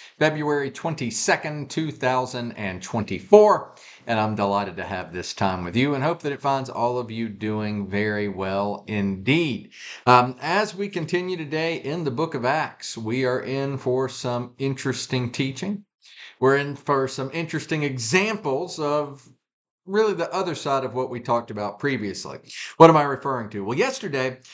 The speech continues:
um, we saw wisdom on display. Right? We saw the wisdom of, of, of the Roman commander.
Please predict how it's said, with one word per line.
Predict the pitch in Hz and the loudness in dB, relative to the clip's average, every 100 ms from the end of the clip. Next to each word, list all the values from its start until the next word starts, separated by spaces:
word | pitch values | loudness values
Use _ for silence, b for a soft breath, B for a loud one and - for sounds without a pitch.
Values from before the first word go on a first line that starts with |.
| B B | B B
um, | 143 139 - | 6 6 -2
we | 156 | -2
saw | 160 170 143 | 2 4 2
wisdom | 139 180 - - 120 113 113 - | 0 -6 -6 -6 -6 -6 -8 -2
on | 117 127 | 0 0
display. | 147 - 226 214 113 - _ _ _ | -4 -2 -2 0 -4 -12 _ _ _
Right? | - 113 | -4 -2
We | 127 | 0
saw | 123 113 | 2 0
the | 107 | 0
wisdom | 101 123 123 123 | 0 -2 -2 -2
of, | 113 110 101 | -2 -2 -4
of, | 110 101 98 - | -2 -2 -4 -6
of | 101 95 87 | -6 -4 -2
the | 98 | -2
Roman | 92 98 113 107 101 | -2 0 0 0 -4
commander. | 101 104 120 147 156 151 | -4 -2 0 0 0 -4